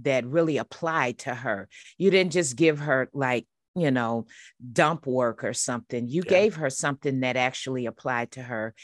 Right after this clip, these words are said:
Speaker 1: and would help in her growth and development. So I'm sure that was great for her. And, you know, sometimes we as managers struggle to delegate something that we feel only we can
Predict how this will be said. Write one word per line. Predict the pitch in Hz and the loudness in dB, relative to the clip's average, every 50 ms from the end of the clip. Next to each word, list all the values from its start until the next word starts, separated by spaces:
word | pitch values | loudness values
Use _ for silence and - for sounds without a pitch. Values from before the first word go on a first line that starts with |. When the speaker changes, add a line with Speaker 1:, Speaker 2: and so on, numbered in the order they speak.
| - - - - | -20 -20 -8 -4
Speaker 1:
and | 156 151 135 | -2 -2 0
would | 139 139 131 | -2 -2 -4
help | 135 165 139 135 - - | -2 -2 -2 -2 -2 -4
in | 131 120 | -8 -8
her | 123 143 143 | -6 -6 -6
growth | 127 117 123 120 117 117 - - | -8 -6 -6 -6 -6 -6 -6 -8
and | 120 113 | -10 -10
development. | 107 113 98 113 107 110 107 - - 113 104 107 | -10 -10 -10 -8 -8 -8 -10 -12 -14 -12 -10 -8
So | - - 127 117 107 104 107 - - - - - - _ - | -8 -6 -6 -6 -6 -6 -8 -12 -16 -20 -20 -20 -18 _ -8
I'm | 165 147 | -6 -6
sure | - - 180 160 139 | -4 -4 -2 -2 -2
that | 123 139 135 - | 0 -2 -4 -4
was | 127 139 120 - | -6 -8 -8 -8
great | - 127 120 120 - - | -8 -6 -6 -6 -6 -8
for | - 127 117 | -12 -12 -10
her. | 117 127 104 104 107 - - - - - - _ | -8 -6 -6 -6 -6 -8 -12 -20 -20 -20 -6 _
And, | 220 233 220 214 220 220 214 - | 2 4 6 6 4 2 0 -4
you | 208 240 294 285 | -2 2 4 4
know, | 247 214 190 180 180 | 6 6 4 2 0
sometimes | - - 277 277 285 277 - 269 240 220 214 208 202 196 185 - | 0 0 2 2 2 0 2 2 2 2 4 2 2 0 -2 -4
we | 185 175 185 202 190 185 180 180 175 175 - - - - - - _ | -6 -4 -2 0 0 2 0 0 -2 -4 -6 -12 -20 -20 -20 -8 _
as | 165 165 160 151 147 | 2 2 2 2 0
managers | 165 170 170 170 170 165 165 156 135 - 151 139 139 139 139 135 135 - - _ _ _ | -2 -2 0 0 0 0 -2 -2 -2 0 2 2 2 2 0 -2 -4 -8 -12 _ _ _
struggle | - - - - - - 254 254 269 - - 170 151 143 139 139 139 135 | -14 -10 -10 -10 -2 2 4 4 4 4 2 2 2 2 2 0 0 -4
to | - - - 185 165 151 147 147 143 139 135 135 131 - _ _ _ _ _ _ _ _ _ _ | -6 -8 -4 -4 -2 -2 0 -2 -2 -2 -4 -6 -8 -12 _ _ _ _ _ _ _ _ _ _
delegate | - 208 202 202 190 175 151 165 156 147 143 139 | 4 6 6 6 4 2 2 2 2 2 2 0
something | - - - 165 151 143 - _ 160 151 147 143 143 139 131 - | -2 -2 -2 -2 -2 -2 -6 _ -4 -2 -2 0 -2 -4 -4 -4
that | 151 139 135 131 131 131 127 123 120 _ _ _ _ _ _ _ _ _ _ _ _ _ _ _ | -2 -2 0 0 0 0 -2 -2 -4 _ _ _ _ _ _ _ _ _ _ _ _ _ _ _
we | 156 147 180 220 202 | -4 2 4 4 4
feel | - - - - 208 202 185 170 156 151 143 135 139 139 - _ _ _ _ - | 2 -2 0 2 2 4 4 4 4 4 2 0 0 -4 -8 _ _ _ _ 0
only | 165 180 190 180 170 165 151 | 2 2 2 2 0 -2 -4
we | 139 139 160 180 165 | -2 0 0 -2 -2
can | - - 170 139 131 131 | -4 -4 -2 -2 -2 -2